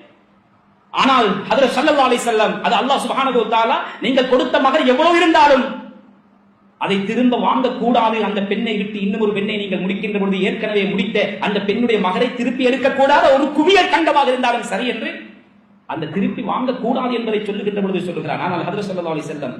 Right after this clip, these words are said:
இந்த அதிகமாக மகர் கொடுக்கிற இந்த விடயத்தை நிறைய இடத்துல விமர்சித்திருக்கிறார். ஒரு சஹாபி ஒரு பேரீத்த கொட்டை அளவுக்கு தங்கத்தை கொடுத்தும்னு ஸல்லல்லாஹு அலைஹி வஸல்லம் கேட்கிறாங்க, "நீங்க மலையிலிருந்து கொடையிறீங்களா தங்கத்தை?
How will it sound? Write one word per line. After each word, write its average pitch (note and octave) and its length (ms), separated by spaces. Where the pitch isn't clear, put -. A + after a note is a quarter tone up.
இந்த C#3 340
அதிகமாக G3+ 560
மகர் D#3+ 400
கொடுக்கிற F3 640
இந்த E3 180
விடயத்தை G3 640
நிறைய G3+ 280
இடத்துல G3 220
விமர்சித்திருக்கிறார். D#3 720
ஒரு D#3+ 160
சஹாபி A3+ 280
ஒரு G3 200
பேரீத்த B3 420
கொட்டை G#3 320
அளவுக்கு F#3+ 540
தங்கத்தை G#3 400
கொடுத்தும்னு F#3+ 480
ஸல்லல்லாஹு F#3+ 280
அலைஹி E3+ 100
வஸல்லம் F3 260
கேட்கிறாங்க, F3+ 420
"நீங்க D3+ 180
மலையிலிருந்து G#3 640
கொடையிறீங்களா G3+ 460
தங்கத்தை? D3 380